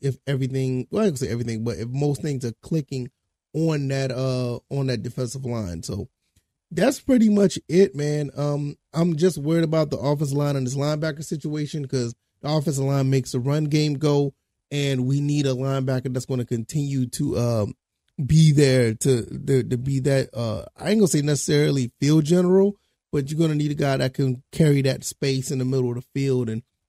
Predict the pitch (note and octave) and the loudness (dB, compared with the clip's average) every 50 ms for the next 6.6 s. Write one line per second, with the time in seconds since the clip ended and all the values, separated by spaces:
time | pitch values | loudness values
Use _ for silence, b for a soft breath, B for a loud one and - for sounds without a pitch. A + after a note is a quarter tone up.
0 | _ _ _ - E3 D3 C#3 C#3 C3+ - - C#3 B2+ B2 B2 B2 C3+ C#3 C3+ C3+ | _ _ _ 0 2 4 4 4 4 2 2 0 0 0 0 -2 -2 -2 -4 -4
1 | B2+ C3+ B2 A#2+ A#2 A#2+ B2+ C3+ C#3 D3 C#3 - B2 B2+ B2 A#2+ A#2+ A#2 A#2+ G#2+ | -6 -6 -8 -8 -8 -8 -6 -4 -2 -2 -2 -4 -4 -6 -6 -6 -6 -8 -10 -14
2 | _ - - - - D#3+ D3+ D3 D3 C#3+ C3+ C3 B2+ B2+ - - - C#3+ C#3 C3+ | _ -20 -18 -6 -4 0 0 2 2 2 0 0 -4 -6 -6 -6 -4 -2 -2 0
3 | C3+ B2+ A#2+ A#2+ - - b b b b b b _ C3+ B2+ B2+ B2 A#2+ B2 A#2+ | 0 0 0 -2 -4 -10 b b b b b b _ -2 -2 -2 -2 -2 -4 -4
4 | A2+ A#2+ B2 A#2+ A2+ A2+ B2+ C3+ B2+ - C#3+ C3 C3 C3 C#3 C3+ - - B2+ B2 | -4 -4 -4 -4 -4 -2 -2 -2 -2 -2 -2 -2 0 0 0 -2 -4 -6 -6 -4
5 | A#2+ B2 C#3 C3+ C3 B2+ C3 B2+ A#2 - C#3 C3+ C#3 B2+ _ A#2+ A2+ C3+ C#3 B2 | -2 0 0 0 0 0 -2 -4 -2 -2 -2 -2 -2 -2 _ -8 -10 -8 -8 -6
6 | B2 C3+ C#3 C3 B2+ A2 A2 - - - - - | -6 -4 -4 -4 -4 -6 -10 -10 -10 -10 -10 -10